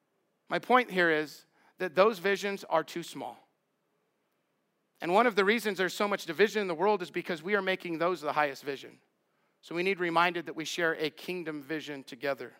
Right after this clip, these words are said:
That's number two. Number three, we need to be willing to articulate the hostility and sit and listen to it. Now, this one is really, really important, because this is how Jesus brings about peace. Jesus doesn't just get quiet and try to be peaceful.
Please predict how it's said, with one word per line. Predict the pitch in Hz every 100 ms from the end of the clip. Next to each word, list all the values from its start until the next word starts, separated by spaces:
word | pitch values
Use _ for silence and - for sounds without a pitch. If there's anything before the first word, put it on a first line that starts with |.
| -
That's | 131 165
number | 147
two. | - 180 156
Number | 165 165
three, | - 220 233 135 - _ _ - - - - - _
we | 175
need | 196 208
to | 202
be | 208
willing | 202 214 214
to | 202
articulate | 180 - 220 233 214 202
the | 180
hostility | 180 - 208 214 226 208
and | 165
sit | - 226 -
and | 180
listen | 190 190 180
to | 165
it. | 127 - _ _ _ _ _ _ - -
Now, | 160
this | 226 -
one | 247 233
is | 196 165
really, | 196 202
really | 190 190 180
important, | 160 170 139 117 _ - - _ 160
because | 160 156
this | 202 214
is | 220
how | 208
Jesus | 160 180 175
brings | 165 175 175
about | 170 160 -
peace. | 170 131 - - - -
Jesus | - 208 247 269 -
doesn't | 170 214 208 208 208 156
just | 160 190 -
get | 196
quiet | - 180 170 165 -
and | -
try | - 165
to | - 165 147
be | - 156
peaceful. | - - 233 - - 127 117 208